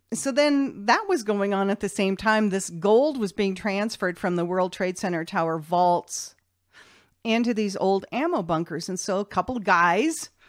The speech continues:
you know, like Jack, uh, and Elmer Cooper, uh, they started taking pictures and started sniffing around, but not letting anybody in town know they were doing that, uh, because it's a very secretive town,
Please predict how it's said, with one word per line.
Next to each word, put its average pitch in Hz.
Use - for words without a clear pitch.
you 185
know, 190
like 208
Jack, 202
uh, 180
and 190
Elmer 196
Cooper, 285
uh, 196
they 202
started 208
taking 190
pictures 185
and 185
started 180
sniffing 180
around, 175
but 180
not 185
letting 220
anybody 190
in 180
town 196
know 196
they 185
were 165
doing 190
that, 156
uh, 185
because 180
it's 170
a 202
very 185
secretive 185
town, 165